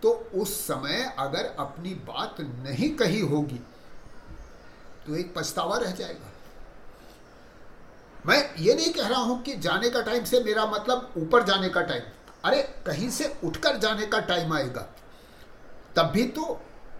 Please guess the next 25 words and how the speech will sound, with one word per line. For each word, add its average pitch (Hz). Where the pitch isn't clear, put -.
बात 254
नहीं 302
कह 262
पाएंगे 233
और -
ये, 131
ये 185
लगता 151
रहेगा 269
कि 190
भाई, 175
कुछ -
कहना -
था, 127
वो 107
छूट 262
गया। 220
तो 196
साहब, -
इंफ्रास्ट्रक्चर 175
परिवर्तन 139
हमारे 180
against 165
ना 110
हो, -